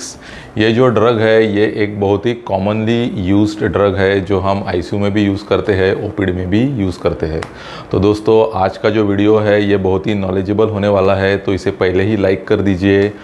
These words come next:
और ये चैनल पे अगर आप नए हैं तो इसे सब्सक्राइब भी कर लीजिए।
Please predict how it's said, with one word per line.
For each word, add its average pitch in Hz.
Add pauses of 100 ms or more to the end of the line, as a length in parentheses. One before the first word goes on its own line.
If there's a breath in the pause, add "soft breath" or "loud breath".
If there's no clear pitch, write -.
(340 loud breath)
और 92
ये 107
चैनल 101
पे 104
अगर 95
आप 95
नए 95
हैं 92
तो 92
इसे 92
सब्सक्राइब 90
भी 120 (160)
कर 90
लीजिए। 78